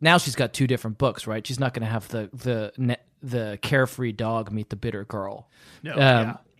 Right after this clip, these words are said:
Speaker 1: but so she's created these two parallel tracks with these characters who don't meet, but in some ways are opposites to each other, right? The dog, Scout, is studying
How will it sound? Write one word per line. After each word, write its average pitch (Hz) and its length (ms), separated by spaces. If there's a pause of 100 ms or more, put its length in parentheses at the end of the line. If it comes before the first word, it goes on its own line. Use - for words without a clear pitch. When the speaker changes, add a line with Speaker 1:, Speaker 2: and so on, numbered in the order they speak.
(300)
Speaker 1:
but - 160
so 233 80
she's - 260
created 220 400
these 147 160
two 180 160
parallel 135 460
tracks 131 480
with 131 160
these 135 180
characters 151 580
who 120 160
don't 165 340
meet, 160 320
but 127 140
in 113 100
some 127 260
ways 120 260
are 107 220
opposites - 580
to 113 140
each 104 160
other, 82 220
right? 127 320 (180)
The 151 80
dog, 175 680
Scout, 190 680 (100)
is 160 180
studying 175 680